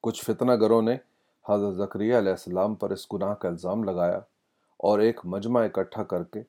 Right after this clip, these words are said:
ان پر حملہ کر دیا۔ حضرت زکریا علیہ السلام کو اپنی جان بچانے کے لیے وہاں سے بھاگنا پڑا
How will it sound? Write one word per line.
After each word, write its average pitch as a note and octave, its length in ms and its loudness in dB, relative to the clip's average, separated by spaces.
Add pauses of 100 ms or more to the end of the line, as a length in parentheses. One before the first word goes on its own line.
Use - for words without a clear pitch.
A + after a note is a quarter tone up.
(100)
ان G2+ 140 -8
پر G2+ 240 -2
حملہ F2+ 200 -6
کر E2+ 180 -8 (120)
دیا۔ - 160 -20 (480)
حضرت A#2+ 240 4
زکریا D#3 260 6
علیہ D#3 120 10
السلام B2+ 480 6 (440)
کو B2+ 140 8
اپنی A#2+ 300 4
جان A2+ 260 4
بچانے A2 400 2
کے A2+ 160 -2
لیے G#2+ 200 2
وہاں G2 200 2
سے G#2 140 -2
بھاگنا F2 400 -4
پڑا D#2 220 -14